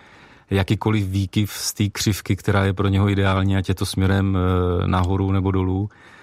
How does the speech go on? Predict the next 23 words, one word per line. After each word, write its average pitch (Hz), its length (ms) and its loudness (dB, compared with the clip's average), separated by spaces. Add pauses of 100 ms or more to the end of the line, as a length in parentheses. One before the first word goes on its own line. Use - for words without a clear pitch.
(140)
tak 92 140 -6
vlastně 95 300 -2
může 95 180 0
znamenat 95 420 0
chybu, 95 300 -2
takže 92 220 -2
tam 95 240 0
je 95 160 0
nejdůležitější 95 760 -2
zachovat 92 420 -2
totálně 95 520 0
klid 90 340 -2
a 92 60 0
prostě 92 320 -4
snažit 92 340 0
se 98 100 0
vypnout 92 440 0
tu 101 300 0
hlavu, 90 360 0
aby 95 160 0
nepřemýšlela, 95 720 0
aby 92 160 -2
si, 120 260 0